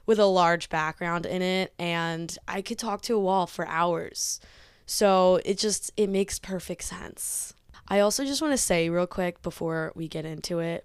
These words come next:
I refuse to get to the end of my life and be like, "Well, there goes that. Didn't do it.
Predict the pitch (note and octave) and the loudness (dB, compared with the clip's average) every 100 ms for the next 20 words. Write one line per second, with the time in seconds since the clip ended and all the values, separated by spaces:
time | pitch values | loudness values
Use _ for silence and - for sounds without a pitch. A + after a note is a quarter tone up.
0 | - G3 G#3+ D4+ G#4 G4+ - G#3+ G#3 - | 2 6 6 6 4 2 2 2 2 2
1 | G#3 G#3 F3+ D#3+ - F#3 F3+ F3+ - F#3 | 4 4 4 2 0 4 6 6 4 0
2 | F#3+ - F3 F#3+ A#3 A#3+ A3+ G#3+ F#3 D#3+ | 0 2 4 6 6 8 8 8 8 6
3 | D#3+ - - - - _ - F#3 F3+ F3 | 0 -6 -14 -18 -20 _ 2 2 4 4
4 | E3+ E3 E3 D#3+ D#3+ - - - _ _ | 4 4 2 0 -2 -8 -18 -20 _ _
5 | _ D#3+ E3 F3+ B3 - _ _ _ _ | _ -2 2 4 4 0 _ _ _ _
6 | _ _ - F#3 G3 G#3+ G#3+ G3 A#3 F#3 | _ _ 6 8 10 10 8 8 8 8
7 | E3+ - - - _ _ _ F#3+ A3+ B3 | 4 0 -14 -20 _ _ _ 2 2 4
8 | D4 C4+ A3 G#3 | 10 12 12 8